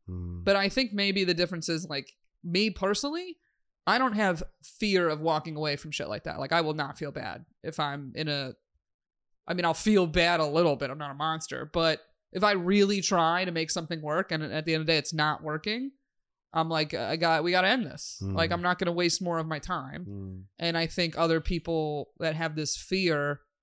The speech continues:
Speaker 2: of commitment a little bit, often it's because the
Speaker 1: Mm.
Speaker 2: last time they committed and were in something, there was a long period of time that they knew they wanted to leave and they didn't.
Speaker 1: Mm, okay.
Speaker 2: You know?
Speaker 1: Yeah.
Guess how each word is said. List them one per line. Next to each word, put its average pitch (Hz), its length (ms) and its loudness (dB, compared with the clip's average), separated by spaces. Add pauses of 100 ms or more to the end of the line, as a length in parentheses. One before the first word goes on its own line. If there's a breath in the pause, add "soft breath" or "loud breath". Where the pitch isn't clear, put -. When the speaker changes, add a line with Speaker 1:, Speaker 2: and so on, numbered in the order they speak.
(340)
Speaker 2:
of 151 140 -8
commitment 151 380 -2
a 147 40 -2
little 151 240 0
bit, 143 280 -2 (100)
often 160 320 -6
it's 151 140 -8
because 165 500 -2 (320)
the 175 160 -2
Speaker 1:
Mm. 170 40 0
Speaker 2:
last 175 280 2
time 170 180 0
they 165 120 -4
committed 170 400 0
and 156 80 -2
were 147 120 -6
in 233 260 4
something, 147 580 -6 (580)
there 170 160 4
was 170 160 2
a 170 80 4
long 165 260 2
period 165 220 -2
of 160 80 -4
time 160 220 -2
that 151 160 -6
they 151 120 -4
knew 151 200 -6
they 165 120 0
wanted 165 280 0
to 180 100 -4
leave 170 240 0
and 151 120 -6
they 131 100 -12
didn't. 120 420 -10 (1400)
Speaker 1:
Mm, 113 760 -2
okay. 98 440 -6 (420 soft breath)
Speaker 2:
You 160 100 -6
know? 165 420 -2
Speaker 1:
Yeah. 101 400 -2